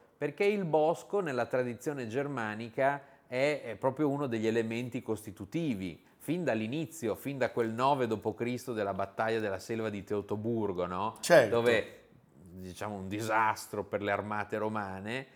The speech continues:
Speaker 1: e i germani resistono proprio nei boschi.
Speaker 2: Hanno ancora la foresta, infatti.
Speaker 1: Sì,
Speaker 2: Sono
Speaker 1: sono
Speaker 2: tra i pochi.
Speaker 1: Esatto, e la stessa foresta di Teutoburgo, se voi ci andate, che si trova tra,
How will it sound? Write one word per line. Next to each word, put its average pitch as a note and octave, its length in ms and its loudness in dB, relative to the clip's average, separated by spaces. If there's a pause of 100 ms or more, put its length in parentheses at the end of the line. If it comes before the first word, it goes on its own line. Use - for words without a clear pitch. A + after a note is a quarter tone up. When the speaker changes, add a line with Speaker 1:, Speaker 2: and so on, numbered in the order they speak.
Speaker 1:
e B2+ 100 -6
i B2+ 220 0
germani A#2 640 2
resistono A#2+ 760 -2
proprio A#2 760 0
nei G2 220 -6
boschi. A#2+ 600 6
Speaker 2:
Hanno C#3+ 180 2
ancora D#3 320 8
la A#2 100 10
foresta, A2+ 560 2
infatti. F#2 540 -6
Speaker 1:
Sì, F#3+ 320 0
Speaker 2:
Sono D#3 220 4
Speaker 1:
sono D#3 100 8
Speaker 2:
tra C#3+ 160 6
i C3+ 80 6
pochi. D3 420 10
Speaker 1:
Esatto, D3 440 4
e - 20 4
la C3 100 4
stessa G#3 300 2
foresta D#3 360 4
di C3 80 2
Teutoburgo, D3+ 600 4
se - 120 -2
voi C#3 160 4
ci C#3 120 -2
andate, C3+ 720 2
che A2+ 160 0
si - 160 -10
trova A#2 300 6
tra, G#2 540 2